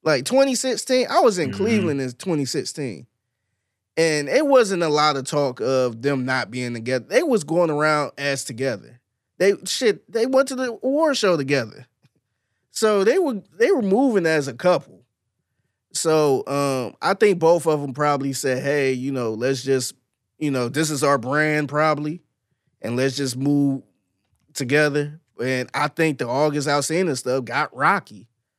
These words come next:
Speaker 1: I think that's that's where it really, you know,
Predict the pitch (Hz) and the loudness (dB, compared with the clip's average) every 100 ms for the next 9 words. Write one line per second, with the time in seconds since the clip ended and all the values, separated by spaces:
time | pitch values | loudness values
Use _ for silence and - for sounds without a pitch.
0 | _ - 131 165 135 120 143 147 - _ | _ -4 -2 0 0 0 0 0 -8 _
1 | _ _ _ _ 123 143 143 139 147 123 | _ _ _ _ 0 0 0 2 2 2
2 | 123 160 156 143 110 _ - 135 117 110 | 2 2 2 -2 -8 _ -10 -8 -8 -10